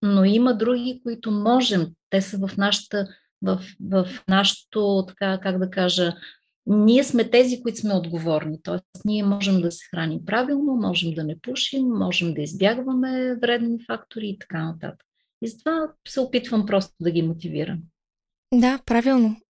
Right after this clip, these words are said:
Speaker 2: Не знам кой ми беше казал преди много години, че цигарите са наркотиците, така да се каже, еквивалента на наркотиците на ниските класи.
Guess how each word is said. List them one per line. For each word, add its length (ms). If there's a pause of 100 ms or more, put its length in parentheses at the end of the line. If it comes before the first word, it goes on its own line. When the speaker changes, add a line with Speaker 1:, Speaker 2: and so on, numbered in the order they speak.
(120)
Speaker 2:
Не 60
знам 240
кой 120
ми 120
беше 240
казал 260
преди 540
много 420
години, 380 (500)
че 120
цигарите 680
са 640 (540)
наркотиците, 1000 (500)
така 160
да 80
се 100
каже, 220
еквивалента 600
на 160
наркотиците 800
на 120
ниските 500
класи. 560